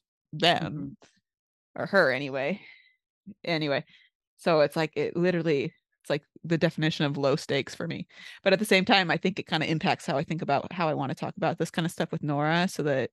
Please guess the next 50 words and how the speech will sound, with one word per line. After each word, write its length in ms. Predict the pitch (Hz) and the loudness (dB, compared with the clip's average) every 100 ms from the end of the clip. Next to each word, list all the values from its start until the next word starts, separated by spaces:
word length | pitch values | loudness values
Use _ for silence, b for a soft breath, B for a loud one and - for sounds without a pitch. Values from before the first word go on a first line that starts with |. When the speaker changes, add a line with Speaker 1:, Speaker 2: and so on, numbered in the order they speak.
| _ | _
Speaker 1:
she's 260 | - 165 - | -6 -4 0
not 240 | 151 139 - | 0 0 -4
kind 180 | - 151 | -4 -4
of 60 | 151 | -2
quote 200 | - 147 | -2 -2
unquote 260 | - - | -2 -6
"spoiling 400 | - - 160 170 175 | -6 -4 -2 0 -2
it" 120 | - | -2
for 120 | 190 | -4
other 140 | 185 185 | -2 -4
people. 320 | 214 - 190 | -6 -8 -8
'Cause, 180 | 180 - | -8 -6
like, 200 | 165 165 | -4 -2
I'm 80 | 156 | -4
kinda 180 | 147 160 | -4 2
Speaker 2:
Mm-hmm. 0 | |
Speaker 1:
like 160 | 156 156 | 2 2
your 100 | 165 | 2
Speaker 2:
You 100 | 156 | 4
Speaker 1:
mom, 100 | 170 | 6
Speaker 2:
don't 20 | |
Speaker 1:
I 100 | - | 6
don't 200 | 185 185 | 8 6
Speaker 2:
wanna 40 | |
Speaker 1:
want 100 | 190 | 6
Speaker 2:
be 80 | 185 | 4
Speaker 1:
the 80 | 170 | 6
phone 280 | 165 277 320 | 8 8 8
Speaker 2:
that. 0 | |
Speaker 1:
calls. 500 | 302 175 160 156 196 | 8 8 8 6 4
Speaker 2:
Yes, 600 | 196 214 202 196 - - | 2 2 0 -4 -16 -20
yes. 460 | - 185 170 170 - | -10 -2 0 -2 -2
I've 140 | 185 | -2
had 180 | 196 202 | 0 0
to 60 | 190 | 2
have 140 | 185 | 2
Speaker 1:
Um, 20 | |
Speaker 2:
that 120 | 180 - | 0 -4
conversation 500 | 180 175 180 170 160 | -6 -4 -4 -4 -4
with 140 | 160 | -4
Rory, 500 | 156 151 151 143 143 _ b b b b | 0 2 2 0 -6 _ b b b b
um, 400 | 160 160 156 151 - | 4 4 4 2 0
multiple 560 | 180 160 165 165 165 | 0 2 0 -4 -6
times. 640 | 160 160 147 147 151 - - _ | -4 -2 -2 -2 -6 -10 -20 _
Rory 380 | 170 180 180 180 | -2 2 2 0
is 140 | 196 | -4
just, 200 | 208 196 | -6 -10
he's 220 | 202 220 214 | -8 -4 -4
a 60 | |
very 800 | 185 196 202 208 214 220 240 240 | -4 -4 0 0 0 -2 -4 -8